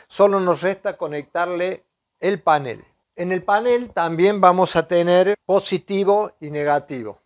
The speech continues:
Si tenemos duda, cuando tenemos un cable acá, lo vamos a medir con el multímetro. Pero yo, respetando los colores, ya lo tenemos. El celeste es el negativo y lo vamos a colocar aquí en el negativo del, donde está el panelcito dibujado.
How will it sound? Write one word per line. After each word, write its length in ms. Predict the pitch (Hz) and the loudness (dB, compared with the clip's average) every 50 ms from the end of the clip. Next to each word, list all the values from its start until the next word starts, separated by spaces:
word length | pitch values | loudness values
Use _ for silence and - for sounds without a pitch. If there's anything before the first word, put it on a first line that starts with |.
| _ _ _ | _ _ _
Si 240 | _ - - - 139 | _ -20 -16 -16 -14
tenemos 480 | - - 147 147 156 175 185 185 156 143 | -4 -2 0 2 2 4 4 4 4 6
duda, 480 | 180 202 220 208 202 202 202 208 208 | 6 6 6 8 8 6 6 4 0
cuando 640 | - 165 147 139 135 127 127 123 120 120 113 107 - | -4 -6 -6 -6 -2 -2 0 0 2 0 -2 -4 -6
tenemos 380 | _ 147 139 143 151 156 156 151 | _ -6 -2 -2 0 0 0 0
un 80 | 156 147 | -2 -2
cable 380 | - - 165 170 170 165 170 | 0 2 4 4 4 4 4
acá, 320 | 170 175 175 214 208 220 240 | 4 2 2 2 0 2 4
lo 160 | 233 202 160 | 2 4 6
vamos 360 | 156 147 147 156 147 - - | 4 4 4 2 -2 -4 -4
a 60 | 139 | -6
medir 340 | 139 135 135 139 147 147 143 | -4 -2 0 0 0 -2 -2
con 160 | - 156 143 | -6 -6 -6
el 100 | 139 135 | -6 -6
multímetro. 600 | 131 135 135 117 - 135 120 117 113 113 117 120 | -6 -6 -6 -6 -8 -10 -10 -10 -12 -16 -16 -10
Pero 120 | 127 143 143 | -6 -6 -4
yo, 180 | 123 151 170 175 | 2 2 2 2
respetando 680 | 165 170 143 - - 156 151 - 170 170 175 170 175 | 2 0 -4 -2 -4 -6 -2 0 -2 -2 0 0 -2
los 100 | 175 165 | -2 0
colores, 480 | - 208 202 202 208 208 208 214 196 160 | -2 -2 0 0 2 2 2 2 0 2
ya 120 | 175 170 | 0 2
lo 160 | 170 165 151 | 2 2 -2
tenemos. 600 | 143 - 143 135 131 120 113 120 120 113 - - | -2 -4 -8 -8 -8 -10 -12 -16 -20 -20 -20 -20
El 100 | - - | -20 -20
celeste 520 | - - - 139 139 160 165 - - 175 160 | -14 -8 -8 -4 -2 -2 -2 -2 -2 -4 -4
es 40 | 147 | -4
el 80 | 165 | -4
negativo 720 | 165 170 170 180 185 180 180 233 226 202 185 196 226 220 _ _ _ _ _ _ _ - - - - - _ | -6 0 4 4 4 4 2 -6 -4 -2 -2 -2 -2 -4 _ _ _ _ _ _ _ -20 -20 -20 -20 -20 _
y 160 | - 226 254 254 | -6 -4 -2 6
lo 160 | 247 233 220 | 6 8 8
vamos 400 | 208 214 214 220 226 220 - - | 10 8 8 6 4 -2 0 0
a 140 | 190 185 - | -2 -2 0
colocar 720 | 185 175 170 165 165 165 - 190 190 190 196 170 - _ | 0 2 2 2 0 0 2 2 2 2 0 -2 -8 _
aquí 560 | _ 156 165 160 - 190 196 185 185 196 220 - _ _ | _ -2 -2 -2 -2 -4 -2 0 -2 -2 -4 -10 _ _
en 240 | - 170 185 190 190 | -2 -2 0 0 2
el 360 | 196 202 202 214 220 208 175 - _ _ _ | 2 2 2 0 -2 -4 -10 -16 _ _ _
negativo 880 | - 156 165 170 170 165 165 160 160 - 196 190 190 180 196 202 202 202 | -12 -6 -4 0 4 6 6 6 4 2 -6 -8 -4 -2 -2 -2 -2 -4
del, 560 | - 147 139 156 143 143 139 135 135 131 131 127 | -8 -4 0 2 2 4 2 2 0 -4 -4 -2
donde 380 | 131 131 131 127 127 123 139 | -2 -2 -2 -2 -4 -6 -6
está 200 | 123 - _ 160 | -6 -4 _ 0
el 140 | 165 175 175 | 0 0 0
panelcito 640 | - 160 147 143 143 139 - - 160 151 - 165 | -2 -2 0 -2 -4 -4 -6 -8 -8 -6 -2 -2
dibujado. 580 | 147 143 131 123 131 123 - - 113 107 - - | 0 0 0 -2 -4 -6 -6 -8 -12 -14 -14 -18